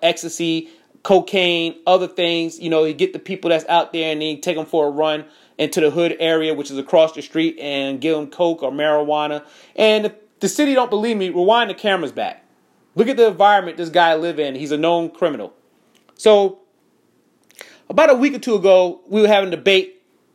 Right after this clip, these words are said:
about martial law and other things. You heard me mention on my previous podcast, my frat brother and some other veterans. And he was getting mad, and he didn't like the things we were saying, talking about his son was locked up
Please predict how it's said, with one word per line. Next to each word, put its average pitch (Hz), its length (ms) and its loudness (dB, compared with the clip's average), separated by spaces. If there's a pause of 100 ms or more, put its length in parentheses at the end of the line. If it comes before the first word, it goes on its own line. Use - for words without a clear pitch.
(800)
about 185 260 4
martial 185 360 0
law 180 240 6
and 165 80 -2
other 180 200 0
things. 175 220 -4
You 165 80 -2
heard 190 120 2
me 180 100 -6
mention 170 280 -6
on 160 100 -2
my 151 100 -2
previous 165 360 -4
podcast, 160 640 0 (240)
my 120 80 -2
frat 175 320 2
brother 160 240 0
and 147 80 -6
some 139 160 -4
other 160 180 0
veterans. 147 500 -2 (360)
And 175 280 2
he 202 140 -2
was 180 100 -4
getting 254 300 -2
mad, 220 500 6
and 175 200 -6
he 202 100 -2
didn't 208 160 0
like 208 140 2
the 196 80 -8
things 202 280 -2
we 196 60 -6
were 202 80 -2
saying, 196 440 0
talking 196 180 -4
about 180 120 2
his 165 140 -6
son 196 220 2
was 190 120 -2
locked 185 440 0
up 185 280 2